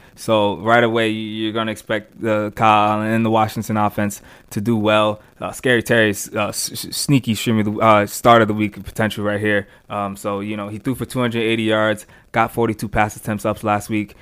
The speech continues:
He should be close again to that number. Uh, he's gonna get it to Gibson, McKissick, and Scary Terry.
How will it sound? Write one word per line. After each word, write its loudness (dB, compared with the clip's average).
He -14
should 2
be 4
close 2
again 0
to -8
that 2
number. 0
Uh, -4
he's -8
gonna 0
get 2
it -4
to -4
Gibson, -4
McKissick, -4
and -4
Scary 0
Terry. 0